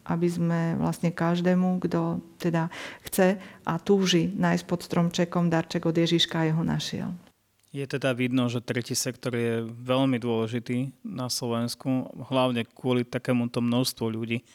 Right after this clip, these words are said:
Speaker 2: ktorí to naozaj potrebujú.
Speaker 1: A myslím si, že áno. Každý, kto v, mm, treťom sektore robí, e, skutočne, že ľuďom pomáha, e, tak, e, mm, môže to, myslím si, že potvrdiť. Ale najlepšie je to, že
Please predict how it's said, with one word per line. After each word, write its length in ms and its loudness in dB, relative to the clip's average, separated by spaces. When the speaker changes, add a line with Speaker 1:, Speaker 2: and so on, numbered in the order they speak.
Speaker 2:
ktorí 240 -4
to 80 -6
naozaj 480 2
potrebujú. 720 0
Speaker 1:
A 160 2
myslím 400 6
si, 80 6
že 160 4
áno. 400 4
Každý, 720 2
kto 480 2
v, 200 -4
mm, 380 0
treťom 380 2
sektore 500 0
robí, 400 4
e, 40 -2
skutočne, 640 0
že 240 2
ľuďom 320 2
pomáha, 560 2
e, 880 -2
tak, 320 -2
e, 380 4
mm, 420 2
môže 240 4
to, 80 2
myslím 340 2
si, 160 6
že 80 6
potvrdiť. 800 0
Ale 400 0
najlepšie 600 4
je 20 -6
to, 240 2
že 200 2